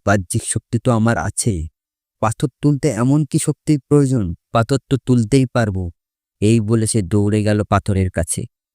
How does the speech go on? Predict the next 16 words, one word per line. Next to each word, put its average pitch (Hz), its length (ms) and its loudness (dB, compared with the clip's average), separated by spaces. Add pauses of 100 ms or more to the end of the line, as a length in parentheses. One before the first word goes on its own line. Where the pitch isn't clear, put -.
(380)
দুহাত 117 280 4 (160)
জড়িয়ে 117 320 2
ধরে 110 220 0
তোলার 113 300 0 (160)
চেষ্টা - 340 -2
করল, 95 420 -2 (380)
একটু - 380 0
এদিক 110 340 2
ওদিকে 110 340 0
টানার 104 320 0 (160)
চেষ্টা, - 400 -4 (500)
তারপর 101 440 0 (180)
আরও 127 400 2
জোর 110 280 0
দিতে 101 260 -2
লাগলো, 87 360 0